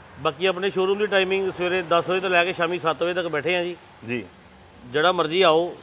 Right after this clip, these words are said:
Speaker 2: ਹੂੰ।
Speaker 1: ਕਿਸੇ ਵੇਲੇ ਫੋਨ ਦਾ ਜਵਾਬ ਨਹੀਂ ਵੀ ਦਿੱਤਾ ਜਾਂਦਾ।
Speaker 2: ਹੂੰ। WhatsApp
Speaker 1: ਕਿਸੇ
Speaker 2: ਤੇ,
Speaker 1: ਵੇਲੇ
Speaker 2: WhatsApp ਤੇ
Speaker 1: WhatsApp ਤੇ
Speaker 2: ਹੈਲੋ
Speaker 1: ਮੈਸੇਜ ਪਾ ਦਿਓ।
Speaker 2: ਜੀ।
Speaker 1: ਤੁਹਾਨੂੰ ਉਹਦੇ ਵਾਪਸ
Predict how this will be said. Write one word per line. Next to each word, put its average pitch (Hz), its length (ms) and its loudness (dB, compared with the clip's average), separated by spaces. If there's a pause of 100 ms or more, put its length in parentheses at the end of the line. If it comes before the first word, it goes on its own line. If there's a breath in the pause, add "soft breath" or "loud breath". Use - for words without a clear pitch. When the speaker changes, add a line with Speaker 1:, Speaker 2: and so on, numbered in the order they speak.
(140)
Speaker 2:
ਹੂੰ। 185 200 -14
Speaker 1:
ਕਿਸੇ 156 180 -4
ਵੇਲੇ 185 180 0
ਫੋਨ 170 240 -2
ਦਾ 175 100 2
ਜਵਾਬ 170 260 4
ਨਹੀਂ 175 160 2
ਵੀ 202 60 -4
ਦਿੱਤਾ 175 200 2
ਜਾਂਦਾ। 143 240 2
Speaker 2:
ਹੂੰ। 107 260 -12 (600)
WhatsApp 143 160 4
Speaker 1:
ਕਿਸੇ 175 100 2
Speaker 2:
ਤੇ, 185 60 10
Speaker 1:
ਵੇਲੇ 185 380 6
Speaker 2:
WhatsApp 165 180 8
ਤੇ 175 60 8
Speaker 1:
WhatsApp 185 200 6
ਤੇ 170 60 8
Speaker 2:
ਹੈਲੋ 180 120 6
Speaker 1:
ਮੈਸੇਜ 185 260 4
ਪਾ 175 160 6
ਦਿਓ। 202 220 2 (140)
Speaker 2:
ਜੀ। 110 120 -6 (140)
Speaker 1:
ਤੁਹਾਨੂੰ 175 240 0
ਉਹਦੇ 180 160 2
ਵਾਪਸ 175 560 2